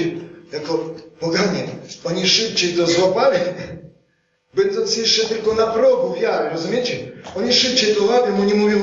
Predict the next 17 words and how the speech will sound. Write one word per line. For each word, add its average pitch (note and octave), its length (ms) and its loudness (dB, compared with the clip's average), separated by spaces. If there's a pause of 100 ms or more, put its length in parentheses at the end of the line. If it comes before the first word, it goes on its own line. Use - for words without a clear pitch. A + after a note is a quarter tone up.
„Wow”. A3+ 300 2 (640)
I F3+ 60 -10
ja G3+ 180 2
mówię, G#3+ 180 -4
tam, A#3 220 2
gdzie A#3 140 2
atmosfera A3+ 480 0
radości, G#3+ 880 0
ludzie G#3+ 320 -4 (640)
do G3 280 0
swobo-, G3+ 640 0
no, F3+ 200 -2
jak F3+ 360 -2
naturalnie A#3 1080 2 (180)
nawracają F3 580 2
do B2+ 80 -4
Boga. G2 300 -10